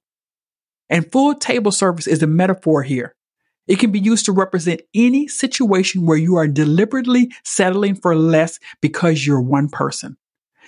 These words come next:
I want you to start standing up and stepping up for the full table service life. Girl, you need to take up all the space,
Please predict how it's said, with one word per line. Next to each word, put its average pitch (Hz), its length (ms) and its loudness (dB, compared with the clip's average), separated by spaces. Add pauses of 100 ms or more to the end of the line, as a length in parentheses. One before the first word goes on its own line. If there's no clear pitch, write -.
(140)
I 196 100 0
want 240 260 2
you 233 60 0
to 202 60 0
start 165 320 -2
standing 208 560 0
up 170 240 -2 (200)
and 170 160 0
stepping 226 580 -2
up 160 180 -2 (180)
for 170 100 2
the 151 120 0 (180)
full 214 440 0
table 180 420 0
service 160 520 -2
life. 143 320 -4 (560)
Girl, 226 160 2
you 285 120 2
need 311 140 -2
to 190 60 -6
take 208 200 -2
up - 180 -2
all 175 280 2
the 151 80 -4
space, - 540 -8